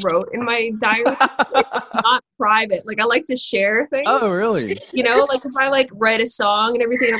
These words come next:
Speaker 1: like, "This is just gonna be a private song for me." I'll go and show somebody, or, like,
Speaker 2: Yeah.
Speaker 1: I write anything, I'm like, "I have to eventually show somebody," so nothing is
Speaker 2: Yeah.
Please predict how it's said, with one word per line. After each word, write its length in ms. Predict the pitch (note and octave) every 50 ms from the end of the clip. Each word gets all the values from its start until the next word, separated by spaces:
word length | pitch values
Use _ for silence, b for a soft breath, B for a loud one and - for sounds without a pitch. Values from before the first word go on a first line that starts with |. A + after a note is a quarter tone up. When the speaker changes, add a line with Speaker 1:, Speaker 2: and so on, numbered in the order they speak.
| - -
Speaker 1:
like, 80 | G#3+
"This 160 | G#3 G#3+ A3 A3
is 100 | A3 G#3+
just 160 | A3+ A3 -
gonna 120 | A#3+ A#3 A3+
be 80 | A3
a 40 | G3+
private 520 | F#3+ - - E3+ D#3+ E3+ F#3+ G#3 F#3+ _
song 400 | - A3+ G#3+ G#3+ G#3+ G#3+ A3 A#3+
for 120 | A#3+ A3+ F#3+
me." 280 | F#3 F3+ F#3 G3+ A3+ -
I'll 160 | - G#3+ A3
go 220 | A#3 A3 A#3+ B3+ D#4
and 100 | F4+ E4+
show 260 | - - A3+ G#3 A3
somebody, 520 | B3 - B3+ A3+ G3 F3 E3 D#3+ D3 D#3+ D#3+
or, 200 | - G3 G#3 G#3
like, 200 | G#3 G3+ G3 F#3
Speaker 2:
Yeah. 140 | F#3 G3 G3+
Speaker 1:
I 300 | G3+ F#3+ - - - - A3+
write 340 | F#3+ G3+ G#3 G#3+ A3+ A3+ - -
anything, 440 | - G#3+ A3+ A#3+ B3 - - A3+ A3+
I'm 100 | G#3+ G3+
like, 100 | G3 F#3+
"I 60 | E3+ F#3+ F#3 G#3
have 140 | G#3 G#3+
to 160 | - B3 A#3 A#3 - _ _ _ -
eventually 400 | G3 F#3+ G3 G#3 G#3 G#3 G#3 G#3
show 280 | G3+ - G3 F3+ G3
somebody," 440 | A3+ G#3+ C4+ B3 B3 B3 B3 C4+ D4 D#4+
so 160 | D#4+ - B3
nothing 420 | A#3 A#3 A3 A3 G#3+ - A3 G#3+
is 100 | - - - -
Speaker 2:
Yeah. 80 | -